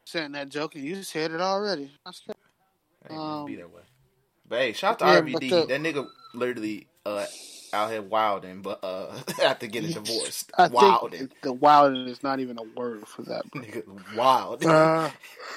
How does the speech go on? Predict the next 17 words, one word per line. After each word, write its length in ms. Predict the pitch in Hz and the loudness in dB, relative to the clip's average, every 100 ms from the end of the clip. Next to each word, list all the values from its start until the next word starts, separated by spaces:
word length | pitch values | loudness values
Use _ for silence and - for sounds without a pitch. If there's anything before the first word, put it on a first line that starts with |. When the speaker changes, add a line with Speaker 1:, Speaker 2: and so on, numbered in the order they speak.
| - - - - | -14 -18 -20 0
Speaker 1:
what 100 | 226 | 4
am 140 | 262 285 | 6 6
I 40 | |
gonna 200 | 294 277 | 6 4
say? 260 | 247 269 233 208 | 2 4 4 4
Uh, 480 | 220 220 220 208 196 _ _ _ _ _ _ _ _ _ _ _ _ _ _ _ 214 - | 0 2 2 2 0 _ _ _ _ _ _ _ _ _ _ _ _ _ _ _ -20 -4
Matt 220 | 226 254 233 | 2 6 8
Hardy 320 | 294 359 302 | 8 8 6
got 420 | 220 185 147 151 - - - - - - - | 6 6 4 -6 -10 -10 -10 -6 -4 -4 -4
a, 80 | 139 165 160 | 4 6 6
a 60 | |
good 240 | 147 190 214 | 4 0 2
reaction 400 | 160 170 - 151 | 4 4 0 -8
from 140 | 156 - _ _ _ - | -8 -10 _ _ _ -14
during 260 | 120 147 139 | -8 -8 -8
that 160 | 143 - | -10 -12
tournament. 460 | - 156 143 143 | -8 -6 -6 -8